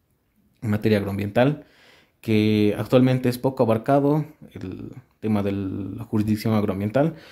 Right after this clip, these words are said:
pero poco a poco hay que ir, ¿no? Eh, estudiando más, más, más y más y estableciendo más conocimientos sólidos para, eh, fundamentar,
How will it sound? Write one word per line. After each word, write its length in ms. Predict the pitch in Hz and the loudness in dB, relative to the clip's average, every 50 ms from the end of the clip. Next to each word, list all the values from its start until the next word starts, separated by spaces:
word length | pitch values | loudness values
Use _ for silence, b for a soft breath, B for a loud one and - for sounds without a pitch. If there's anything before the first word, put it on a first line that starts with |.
| B B B - | B B B 0
pero 160 | 143 156 160 | 0 2 2
poco 200 | 185 175 - 170 | 2 2 2 2
a 60 | 170 | 4
poco 220 | 170 160 156 - | 4 2 4 2
hay 80 | 147 143 | 2 2
que 120 | 143 - | 2 2
ir, 180 | 117 113 104 98 | 0 0 0 0
¿no? 280 | 101 110 156 180 175 - - _ - - | -2 -2 -4 -4 -6 -8 -12 _ -20 -14
Eh, 320 | - 101 101 101 98 101 101 95 | -10 -8 -6 -6 -6 -6 -6 -8
estudiando 420 | 101 - 113 113 117 120 110 104 | -6 -4 0 0 2 2 0 0
más, 360 | 101 104 110 120 117 120 117 117 | 0 2 2 2 2 2 0 0
más, 220 | 113 113 113 113 | 0 0 0 0
más 220 | 117 117 117 - | -2 -2 -2 -2
y 40 | 117 | -2
más 220 | 117 135 160 156 131 | -2 -2 -2 -2 -4
y 60 | 117 | -6
estableciendo 840 | 113 - - 113 113 117 117 - - 131 127 127 120 117 110 113 B B B B B B B B - | -6 -4 -2 -2 0 0 -2 0 0 0 2 4 2 2 2 0 B B B B B B B B -4
más 220 | 110 117 120 120 | 0 0 0 0
conocimientos 640 | 120 120 113 107 - 117 120 127 127 123 123 110 107 | 0 0 -2 0 0 2 2 4 4 2 0 -2 -4
sólidos 560 | - - 123 123 120 113 127 151 151 - - - _ | -2 -2 0 0 0 0 0 0 -2 -4 -10 -14 _
para, 420 | - 107 104 117 120 127 127 - - | -6 -2 -2 0 -2 -2 -4 -6 -8
eh, 200 | 104 104 98 98 | -6 -6 -6 -6
fundamentar, 800 | - - 104 98 95 98 101 101 - 110 113 113 120 139 147 | -6 -6 -6 -4 -4 -4 -4 -2 0 2 2 4 2 2 -2